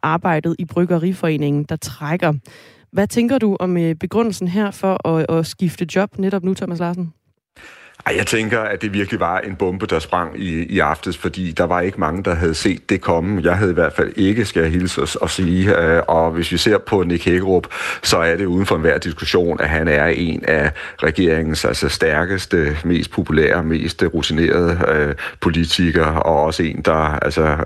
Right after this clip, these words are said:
Speaker 2: rent faktisk har leveret, øh, varen på en meget svær, øh, post. Og det, der så ikke... Der, altså, der er også noget andet, som der måske ikke er så mange, der ved om ham, det er jo, at han på, at på de helt indre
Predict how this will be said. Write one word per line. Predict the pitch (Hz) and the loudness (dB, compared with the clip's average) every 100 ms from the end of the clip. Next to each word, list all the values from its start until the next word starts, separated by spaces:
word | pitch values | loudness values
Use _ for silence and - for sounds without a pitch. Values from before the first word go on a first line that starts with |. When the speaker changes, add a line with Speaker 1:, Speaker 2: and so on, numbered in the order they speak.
| - 67 | -2 0
Speaker 2:
rent | 80 69 | -2 0
faktisk | 67 76 82 | -2 -2 -4
har | - 80 | -2 0
leveret, | 76 76 78 78 82 - | 0 2 2 2 2 0
øh, | 73 | 0
varen | 69 64 73 82 | 0 0 -2 -2
på | 78 | -2
en | 73 | 0
meget | 69 69 82 | 0 0 0
svær, | - 80 50 73 78 | 0 0 0 -2 -4
øh, | |
post. | 76 73 69 - - - - | -2 0 0 -4 -6 -4 -4
Og | - - | -2 0
det, | 104 | 2
der | 104 | 2
så | 95 87 | 2 2
ikke... | 85 - - - | 2 -2 -8 -4
Der, | - 85 - 87 | -2 -2 -2 -2
altså, | - 78 82 - | 0 2 2 2
der | |
er | 85 | 0
også | 87 | 2
noget | 90 82 | 4 4
andet, | 92 | 2
som | 101 90 | -2 -2
der | 78 | -2
måske | 76 98 | 0 0
ikke | 123 | 2
er | |
så | 117 | 0
mange, | 80 65 85 | 0 0 2
der | 85 | 2
ved | 80 85 | 2 2
om | 73 67 | 0 0
ham, | 87 80 - - - - | -2 -4 -4 -8 -4 2
det | 95 | 4
er | 67 76 | 4 4
jo, | 95 82 | 4 2
at | - 82 | 2 0
han | 80 76 | -2 -4
på, | 85 | -4
at | 85 82 | -2 -2
på | - | -2
de | 80 | -4
helt | 80 117 - | 0 0 2
indre | 95 104 - 101 | 0 2 2 0